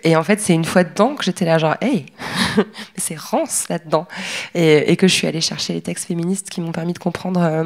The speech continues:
là où j'avais mis les pieds et donc, euh, me, me donner envie de tout dynamiter de l'intérieur. Donc on m'a ouvert la, on m'a ouvert la porte en grand, on m'a déroulé un tapis rouge et tout. S'ils avaient su. Euh, donc non, dans mon, dans mon, dans mon cas, ça s'est pas, pas tout à fait fait dans ce sens-là.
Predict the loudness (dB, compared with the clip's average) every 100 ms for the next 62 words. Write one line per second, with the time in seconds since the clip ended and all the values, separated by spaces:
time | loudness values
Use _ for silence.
0 | -4 -4 -2 -2 -4 -4 -6 -4 -4 -2
1 | -2 -6 -4 -6 -6 -8 -6 -6 -6 -8
2 | -6 -4 -4 -4 -4 0 0 2 0 0
3 | -2 0 0 -2 0 2 2 2 0 0
4 | 2 2 2 -2 -2 -2 -2 0 0 0
5 | -2 0 2 0 -2 -6 -4 -2 -2 -2
6 | -4 -8 -8 -14 -14 -18 -18 -18 -18 -12
7 | 0 4 4 4 0 -2 -6 -6 -12 -10
8 | -10 -10 0 4 6 4 2 0 -4 -2
9 | 0 2 4 4 6 4 2 0 0 0
10 | -2 -4 -4 -6 -8 -10 -2 0 0 -2
11 | -4 0 0 2 -2 0 2 4 2 0
12 | -4 -4 -4 -4 -2 -4 -4 -4 -2 -2
13 | -2 -2 -2 -2 -2